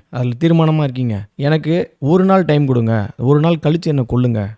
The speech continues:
அப்படின்னு கேக்குறாரு. "சரி, இந்த ஒரு நாள் நீ என்ன பண்ண போற?" அப்படின்னு அரசர் கேக்குற உடனே, "நான் ஏழைகளுக்கு செய்ய வேண்டிய தான தர்மத்தை எல்லாத்தையும் முடிச்சுட்டு, நான்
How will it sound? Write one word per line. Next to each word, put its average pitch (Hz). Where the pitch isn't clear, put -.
அப்படின்னு 120
கேக்குறாரு. 101
"சரி, 180
இந்த 170
ஒரு 165
நாள் 180
நீ 156
என்ன 156
பண்ண 143
போற?" 117
அப்படின்னு 113
அரசர் 117
கேக்குற 110
உடனே, 104
"நான் 127
ஏழைகளுக்கு 143
செய்ய 131
வேண்டிய 120
தான 120
தர்மத்தை 120
எல்லாத்தையும் 120
முடிச்சுட்டு, 113
நான் 127